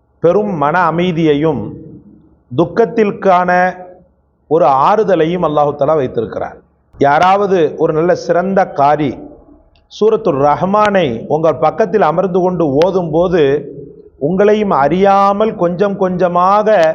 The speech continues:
உங்களுடைய உள்ளம் மன அமைதி பெறுவதை உங்களால் உணர முடியும். அதே போல எக்ஸெட்ரா எக்ஸெட்ரா சொல்லிக்கொண்டே இருக்கலாம். கிராத்தை கேட்கும்போது, நல்ல விஷயங்களை கேட்கும்போது, ஏன் அதே போல சில பேருடைய பேச்சுக்கள், பயான்கள்,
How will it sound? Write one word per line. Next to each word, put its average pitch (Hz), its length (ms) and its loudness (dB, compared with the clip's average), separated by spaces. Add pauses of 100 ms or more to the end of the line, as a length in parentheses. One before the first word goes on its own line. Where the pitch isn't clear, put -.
(400)
உங்களுடைய 170 320 2
உள்ளம் 208 460 0
மன 170 240 -2
அமைதி 202 360 0
பெறுவதை 170 400 0
உங்களால் 156 400 0
உணர 151 180 2
முடியும். 117 400 -4 (880)
அதே 175 220 2
போல 220 240 2
எக்ஸெட்ரா 208 480 0
எக்ஸெட்ரா 185 360 -2
சொல்லிக்கொண்டே 180 560 -2
இருக்கலாம். 147 480 0 (480)
கிராத்தை 170 480 0
கேட்கும்போது, 156 720 0 (540)
நல்ல 156 260 2
விஷயங்களை 175 480 0
கேட்கும்போது, 156 640 0
ஏன் 165 220 2 (760)
அதே 165 220 2
போல 202 240 0 (840)
சில - 300 -2
பேருடைய 214 520 2 (160)
பேச்சுக்கள், 175 540 0 (220)
பயான்கள், 165 540 0